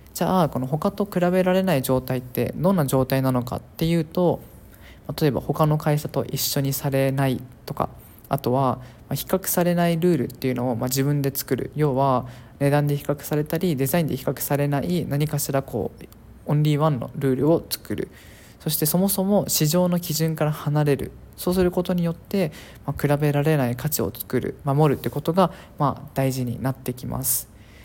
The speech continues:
で、ここまで聞くとやっぱり、じゃあ、あの、希少性ってもうどうやって作っていけばいいんですかっていう話ですが、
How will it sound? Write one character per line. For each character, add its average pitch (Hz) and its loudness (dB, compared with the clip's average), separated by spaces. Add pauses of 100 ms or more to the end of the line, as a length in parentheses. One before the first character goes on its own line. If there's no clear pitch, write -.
(180)
で、 170 0
こ 170 -10
こ 190 0
ま 202 2
で 151 -2
聞 - -10
く - -12
と - -4
や 131 0
っ - -12
ぱ - 0
り、 143 0
じ 165 0
ゃ 151 2
あ、 - -4 (220)
あ - -6
の、 123 -4 (600)
希 - -6
少 180 2
性 170 -2
っ 165 -2
て - 0
も 143 -2
う - 0
ど 151 4
う - 8
や 202 6
っ - -12
て 202 -6
作 - 0
っ - -2
て - -6
い 127 0
け 127 -6
ば 127 -6
い - -2
い 135 0
ん 131 0
で 123 -2
す 123 -4
か 143 -2
っ 135 -2
て - -6
い 120 0
う 131 0
話 131 -2
で 127 0
す - -4
が、 127 2